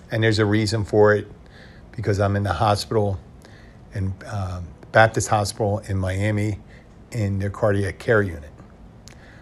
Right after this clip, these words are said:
And that should tell you a little what's going on right now. Today, it was Thursday, we had a special spin class at nine o'clock for one of our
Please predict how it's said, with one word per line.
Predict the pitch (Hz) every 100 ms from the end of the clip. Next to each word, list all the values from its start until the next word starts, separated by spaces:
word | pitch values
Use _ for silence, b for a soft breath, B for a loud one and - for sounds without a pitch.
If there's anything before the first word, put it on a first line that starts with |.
| B B -
And | 101
that | 98
should | - 101
tell | 101 98
you | 95
a |
little | 92 95 95
what's | 98 95
going | - 95 104
on | - 98 95
right | 90 85 90
now. | - - - - B B B B B B B B - -
Today, | 123 131 156 202 214 - -
it |
was | 110 107
Thursday, | - 98 98 113 139 156 - B B B
we | - 104
had | 107
a | 98
special | - - 110 - 104
spin | - - 113 113
class | - 110 110 120 - - - B B B B -
at | 104
nine | 101 110
o'clock | 113 113 104 104
for | 113
one | 101 107
of | 101
our | 101 101 98